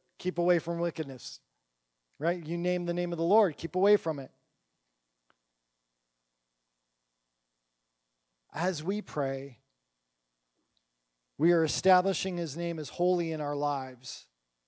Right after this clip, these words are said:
and in the arenas of life where we carry authority. When we make his name holy, we establish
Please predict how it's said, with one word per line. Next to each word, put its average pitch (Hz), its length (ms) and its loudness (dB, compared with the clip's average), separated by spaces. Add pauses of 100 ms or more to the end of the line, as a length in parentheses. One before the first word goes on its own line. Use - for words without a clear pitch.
(960)
and 156 160 -6
in 180 200 -2
the 170 140 0
arenas 175 560 -2
of 156 140 -2
life 151 400 0
where 151 120 0
we 143 140 -4
carry 147 340 -4
authority. 147 680 -2 (3750)
When 170 200 -2
we 175 140 0
make 196 260 0
his 180 220 2
name 180 220 -2
holy, 151 720 -2 (600)
we 165 260 0
establish 170 1200 0